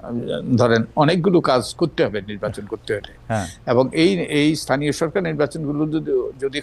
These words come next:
Speaker 1: হয়,
Speaker 2: হুম।
Speaker 1: তাহলে জাতীয় নির্বাচনের জন্য সহজ হবে, ভোটার তালিকাটা পরিশীলিত হবে,
Speaker 2: হুম।
Speaker 1: তারপরে কেনাকাটা, এগুলো সবগুলো আগের থেকে করা, করা যাবে।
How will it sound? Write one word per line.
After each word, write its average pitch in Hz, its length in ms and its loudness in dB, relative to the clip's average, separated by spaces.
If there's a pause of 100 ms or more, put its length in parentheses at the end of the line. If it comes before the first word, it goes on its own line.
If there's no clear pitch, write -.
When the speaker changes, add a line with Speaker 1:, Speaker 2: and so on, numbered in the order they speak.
Speaker 1:
হয়, 123 180 0 (220)
Speaker 2:
হুম। 123 100 -4
Speaker 1:
তাহলে 127 240 4
জাতীয় 127 340 2
নির্বাচনের 143 520 0
জন্য 160 240 -2
সহজ 139 360 0
হবে, 113 160 -4
ভোটার 123 260 -4
তালিকাটা 131 440 -4
পরিশীলিত 123 520 -6
হবে, 120 360 -4 (240)
Speaker 2:
হুম। 101 140 -8
Speaker 1:
তারপরে 117 680 4 (180)
কেনাকাটা, 131 520 0
এগুলো 127 360 0
সবগুলো 135 480 0
আগের 120 300 -4
থেকে 131 200 -4
করা, 117 260 0
করা 120 320 -2
যাবে। 113 320 -6